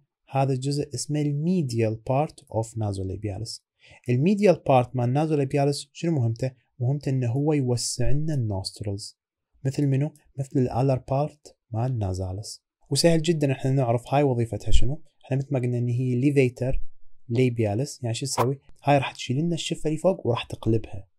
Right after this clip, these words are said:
راح تسوي لنا اياها ايفرت هيجي. يعني اذا انت قلبت الشفه مالتك، هاي العضله اللي تسوي هاي الشغله.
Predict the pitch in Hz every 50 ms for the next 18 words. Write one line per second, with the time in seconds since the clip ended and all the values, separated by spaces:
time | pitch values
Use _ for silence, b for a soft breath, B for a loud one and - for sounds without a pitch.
0 | _ _ - 98 - - - 107 107 110 113 117 123 127 123 131 - - 95 92
1 | 95 92 98 - - _ 104 101 - - 113 - _ _ _ _ _ _ _ _
2 | _ _ _ - 104 107 110 107 117 117 120 - 123 - - 117 120 131 135 143
3 | 139 - 127 - - 139 - - 139 139 143 147 156 156 - - - - 120 120
4 | 117 113 110 117 131 127 123 113 101 101 - - - - 101 101 95 95 95 95
5 | - - 113 104 113 113 117